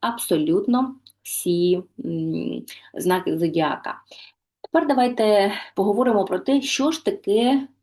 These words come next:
кармічні вузли. Е, в, е, ведичній астрології їм приділяють дуже велику увагу, бо це кармічна ось,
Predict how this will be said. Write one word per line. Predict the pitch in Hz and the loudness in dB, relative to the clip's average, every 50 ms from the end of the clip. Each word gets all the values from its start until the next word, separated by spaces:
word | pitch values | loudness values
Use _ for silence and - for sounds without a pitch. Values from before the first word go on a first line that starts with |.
| _ | _
кармічні | - 254 240 220 208 190 185 196 214 214 214 - - 214 202 196 196 - - _ _ | 0 0 2 2 0 0 0 0 0 -2 -4 -6 -4 -4 -4 -4 -4 -6 -10 _ _
вузли. | 160 160 180 190 185 185 180 170 151 - - - - - - - - - - - - - - | -6 -4 -2 0 2 2 2 2 2 0 -6 -12 -20 -20 -18 -16 -14 -14 -14 -16 -12 -4 0
Е, | 190 180 180 175 | 2 4 6 6
в, | 175 165 165 165 170 196 | 4 2 0 2 2 4
е, | 202 196 - - - _ _ _ _ _ _ _ _ _ _ _ _ _ _ _ _ _ _ _ - | 4 4 2 -2 -6 _ _ _ _ _ _ _ _ _ _ _ _ _ _ _ _ _ _ _ -12
ведичній | - 170 156 156 151 175 180 185 233 233 214 - - 196 175 - - | -8 -8 -8 -4 -2 -2 -2 0 -2 -2 -2 -4 -4 -6 -6 -6 -6
астрології | 175 175 - - 175 170 170 175 214 277 311 277 240 214 185 175 160 160 | -6 -8 -6 -8 -4 -2 0 2 2 4 2 2 2 -2 -4 -6 -8 -10
їм | 160 175 202 226 254 254 233 214 - - | -8 -6 -2 0 2 2 2 0 -2 -6
приділяють | - - 196 196 185 170 185 180 165 175 196 214 254 269 247 240 - - - | -6 -2 0 0 2 2 2 2 2 2 2 2 4 4 2 2 0 -2 -6
дуже | 185 175 202 226 233 226 226 214 190 | -4 -2 -2 0 0 2 2 2 2
велику | 175 175 196 202 214 214 220 214 214 - - 180 | 2 0 0 0 2 2 0 0 0 -2 -4 -4
увагу, | - - 226 220 202 180 185 170 151 156 151 180 208 247 277 269 - - - - - - - - | -2 0 0 0 0 0 0 0 2 0 -2 -4 -6 -8 -8 -10 -12 -16 -18 -18 -18 -18 -18 -8
бо | - 180 196 | -4 -4 -4
це | 196 - - 269 269 | -2 0 0 0 0
кармічна | 269 - 208 196 180 196 214 226 226 - - 180 165 - - - _ | 0 -2 -2 -2 0 0 0 0 0 -4 -4 -4 -6 -6 -6 -4 _
ось, | - 233 269 302 339 339 330 - - - - | 2 4 4 4 4 4 2 0 -4 -10 -12